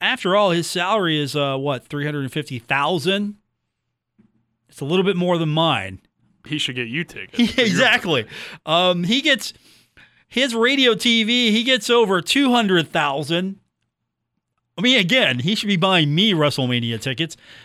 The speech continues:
Speaker 1: Uh, seven or five, seven and five or better, thirty thousand dollars. Ticket sales, uh, above,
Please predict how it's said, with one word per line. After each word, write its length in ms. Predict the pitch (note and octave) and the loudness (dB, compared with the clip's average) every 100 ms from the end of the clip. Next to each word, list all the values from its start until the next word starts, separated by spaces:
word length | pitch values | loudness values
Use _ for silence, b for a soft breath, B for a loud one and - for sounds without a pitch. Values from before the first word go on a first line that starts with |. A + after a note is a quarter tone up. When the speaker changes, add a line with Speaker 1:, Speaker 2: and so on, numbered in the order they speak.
| B B | B B
Speaker 1:
Uh, 300 | - D3 D3+ - _ _ _ _ _ _ _ _ - | -6 -4 -6 -10 _ _ _ _ _ _ _ _ -18
seven 500 | - - A#3 B3 A#3+ | -12 -2 0 2 0
or 100 | G3+ | -2
five, 600 | - F#3 G#3 A#3+ B3+ G3+ | 0 0 2 2 0 -4
seven 340 | - A#3 B3+ B3+ | -6 -4 -4 -4
and 80 | A3 | 0
five 240 | G#3+ G#3 | 0 0
or 80 | D#3 | -2
better, 480 | F3 G3 A3+ A3+ A3 | 0 2 2 0 -2
thirty 480 | - F3 G#3 A#3 | -6 -2 0 -2
thousand 480 | A3 A3 A3+ G#3 A3 | 0 0 0 -2 0
dollars. 500 | G#3 G#3+ A#3 A#3 A3+ | 2 2 2 0 -2
Ticket 300 | - A3 A#3+ | -4 -4 -6
sales, 580 | - G#3+ G#3+ G#3+ A3 G3 | -4 -2 -2 -2 -4 -4
uh, 300 | F3 D#3+ C#3+ | -4 -4 -6
above, 460 | D#3 F3 G3 F#3+ | -6 -2 -2 -4